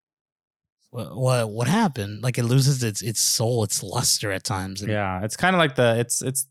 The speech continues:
Speaker 2: I, I told my brother after, I was like, "It's kind of the same flavor, you know, you get the action, then you get the setup, then you get some more f-, action, then you get the ex-, some expeditions, exposition dumps,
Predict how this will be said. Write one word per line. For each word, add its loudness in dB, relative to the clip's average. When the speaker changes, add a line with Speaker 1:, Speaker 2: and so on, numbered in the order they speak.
Speaker 2:
I, 2
I 2
told 2
my 4
brother 4
after, 2
I 4
was 2
like, 2
"It's -4
kind 2
of 2
the 2
same 2
flavor, 2
you 0
know, 0
you 0
get -2
the 2
action, 2
then 0
you 2
get 0
the -2
setup, 2
then 0
you 2
get 0
some 0
more 4
f-, -4
action, 0
then 2
you 0
get 0
the 0
ex-, -2
some 0
expeditions, 0
exposition 0
dumps, 2